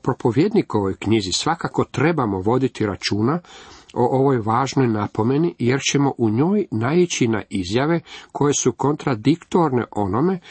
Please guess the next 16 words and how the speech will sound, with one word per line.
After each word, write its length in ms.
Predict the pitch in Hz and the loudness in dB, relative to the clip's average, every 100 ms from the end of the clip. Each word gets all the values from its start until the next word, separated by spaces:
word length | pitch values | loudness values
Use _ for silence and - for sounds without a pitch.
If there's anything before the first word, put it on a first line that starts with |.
| - - | -20 -16
što 220 | - 113 | -4 -2
nalazimo 600 | 107 135 147 127 123 117 - | 0 0 2 2 2 0 -4
u 300 | - 110 101 - - | -2 0 -2 -6 -16
ostatku 800 | 87 - - 87 90 - 101 - | -12 -10 -6 -6 -8 -6 -4 -4
Biblije. 440 | - 87 73 71 - _ _ _ _ _ _ _ _ _ _ _ _ _ - | -6 -8 -8 -10 -10 _ _ _ _ _ _ _ _ _ _ _ _ _ -8
U 80 | 104 | -6
stvari, 340 | - 196 233 - - - - - - _ _ _ _ | 0 0 0 -6 -12 -20 -18 -20 -20 _ _ _ _
pomalo 320 | - 208 208 | 0 2 4
nas 220 | 139 113 - | 2 0 -2
plaši 360 | 143 143 - | 0 0 0
činjenica 640 | - - 95 113 127 160 | -2 -2 0 0 0 -2
da 120 | 139 123 | 0 0
je 100 | 113 | 0
ova 180 | 131 165 | 0 0
knjiga 380 | - 147 160 131 | 0 0 0 0
bila 380 | 101 127 139 | 0 2 2